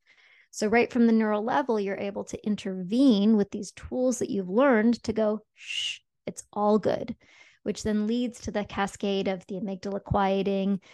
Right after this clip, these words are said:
you know, reduction in the triggering of the H P A axis, reduction of the cortisol in your body,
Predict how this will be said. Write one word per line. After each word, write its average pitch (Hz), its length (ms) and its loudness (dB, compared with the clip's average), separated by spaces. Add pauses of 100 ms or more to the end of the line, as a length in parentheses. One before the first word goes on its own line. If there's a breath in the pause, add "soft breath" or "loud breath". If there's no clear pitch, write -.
(180 loud breath)
you 190 100 -4
know, 185 100 -2
reduction 196 580 0
in 190 120 4
the 190 80 2
triggering 202 460 2
of 180 80 -2
the 202 100 -4
H 202 240 0
P 190 80 -6
A 190 140 -4
axis, 190 520 -10
reduction 208 520 -4
of 190 80 -2
the - 80 -6
cortisol 196 580 -4
in 190 80 0
your 190 140 -2
body, 196 500 -2